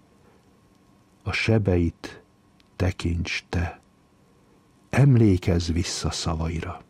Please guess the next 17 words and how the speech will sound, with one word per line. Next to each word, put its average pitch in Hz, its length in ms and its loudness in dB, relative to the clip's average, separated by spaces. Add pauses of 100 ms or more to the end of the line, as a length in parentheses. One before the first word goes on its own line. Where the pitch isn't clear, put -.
(1200)
Hatalmas, 87 680 0
felszólító 87 840 -2
erejű 85 340 -2
mondatok. 82 500 -4 (120)
Emlékezz 113 800 2
vissza 92 380 -2
szavaira. 82 640 -6 (580)
A 104 120 2
vers 120 280 4
címének 92 680 2
is - 140 -4
ezt - 260 -8
tette - 320 -4
a 82 120 -2
költő. - 460 -2
Emlékezz 123 720 4
vissza. 82 500 -4